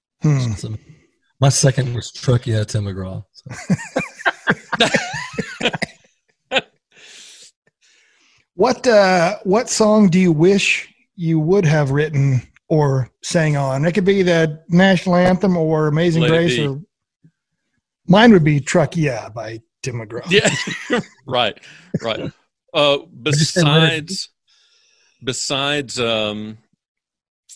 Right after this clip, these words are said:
Speaker 3: Just the Way We Do It Around Here. Wait a minute.
Speaker 1: Wait a minute.
Speaker 3: We did write that.
Speaker 1: We did write that.
Speaker 3: Um,
Speaker 1: <laughs>
Speaker 3: Let It Be. Have to be Let It Be.
Speaker 1: Oh,
Speaker 3: Yeah.
Speaker 1: man. That's a goodie.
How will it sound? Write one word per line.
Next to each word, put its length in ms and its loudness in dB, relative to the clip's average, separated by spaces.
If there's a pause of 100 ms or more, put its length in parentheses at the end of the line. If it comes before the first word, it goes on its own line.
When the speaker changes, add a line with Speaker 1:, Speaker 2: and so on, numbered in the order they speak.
(140)
Speaker 3:
Just 300 -10
the 80 -4
Way 140 -4
We 120 -6
Do 260 -8
It 80 -6
Around 360 -8
Here. 200 -16
Wait 360 -6
a 40 -6
minute. 360 -10 (800)
Speaker 1:
Wait 180 2
a 60 -2
minute. 500 0
Speaker 3:
We 100 -4
did 160 0
write 360 0
that. 240 -4
Speaker 1:
We 60 -6
did 140 -8
write 300 -4
that. 120 -2
Speaker 3:
Um, 540 0 (1000)
Speaker 1:
<laughs> 180 -14 (3250)
Speaker 3:
Let 260 0
It 140 -2
Be. 480 -6
Have 240 -6
to 60 -10
be 160 -10
Let 200 -6
It 140 -10
Be. 440 -12
Speaker 1:
Oh, 140 -2
Speaker 3:
Yeah. 160 -2
Speaker 1:
man. 440 -6
That's 220 -6
a 40 -8
goodie. 440 -10